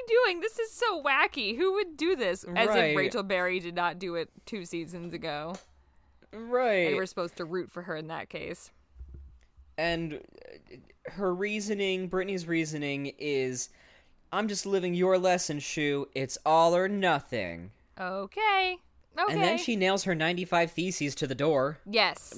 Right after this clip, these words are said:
Speaker 2: R-, uh, Nene Leakes' door, to be
Speaker 1: Yeah,
Speaker 2: exact.
Speaker 1: she goes to Nene Leakes, quits the Cheerios.
Speaker 2: And we find, we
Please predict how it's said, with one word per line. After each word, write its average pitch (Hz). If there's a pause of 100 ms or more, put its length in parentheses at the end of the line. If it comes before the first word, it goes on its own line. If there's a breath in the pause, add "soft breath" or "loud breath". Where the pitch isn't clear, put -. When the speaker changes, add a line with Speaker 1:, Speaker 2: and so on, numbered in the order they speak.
Speaker 2:
R-, 143
uh, 135
Nene 156
Leakes' 147
door, 113
to 127
be 120
Speaker 1:
Yeah, 107
Speaker 2:
exact. 107
Speaker 1:
she -
goes 214
to 302
Nene 285
Leakes, 220 (260 soft breath)
quits 226
the 226
Cheerios. 165 (220)
Speaker 2:
And 127
we 135
find, 143
we 139